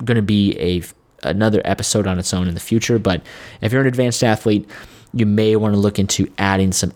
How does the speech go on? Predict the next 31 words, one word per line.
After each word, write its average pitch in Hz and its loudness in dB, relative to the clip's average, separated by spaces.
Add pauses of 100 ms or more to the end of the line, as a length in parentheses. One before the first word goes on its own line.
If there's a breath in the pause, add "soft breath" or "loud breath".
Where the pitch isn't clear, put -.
extra - -2
workouts 98 0
to - -2
improve 92 -2
your 82 -2
recovery. 80 -4 (480 loud breath)
And 127 -2
then 127 0
lastly, 143 -2
but 123 -2
certainly 123 -2
not 113 -2
least, 107 -2 (840)
we 107 0
have 92 -2 (120)
the 98 -4
sauna, 151 2
hot 117 0
tub, 98 -2
and 117 2
the 101 0
steam 92 0
room. - -10 (380 loud breath)
I 120 0
put - -2
this - 0
one 143 0
at 107 -2
the - -4 (120)
end 110 0 (180)
because, 98 -2